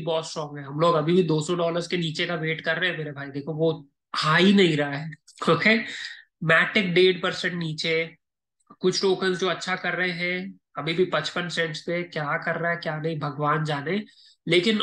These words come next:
almost अगर तुम देखोगे तो कुछ ही tokens जो है वो green में है, वो भी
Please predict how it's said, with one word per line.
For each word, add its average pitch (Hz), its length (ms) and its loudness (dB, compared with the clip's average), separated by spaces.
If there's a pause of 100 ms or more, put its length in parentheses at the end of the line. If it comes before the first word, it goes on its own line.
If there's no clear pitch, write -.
(100)
almost 175 560 0
अगर 180 160 -2
तुम 185 220 -4
देखोगे 175 340 -2
तो 240 100 -2
कुछ - 300 -6
ही 208 80 -2
tokens 165 440 -2
जो 165 100 -4
है 170 80 -2
वो 180 140 0
green 156 340 -6
में 160 100 -6
है, 185 120 -4
वो 175 200 -4
भी 170 180 2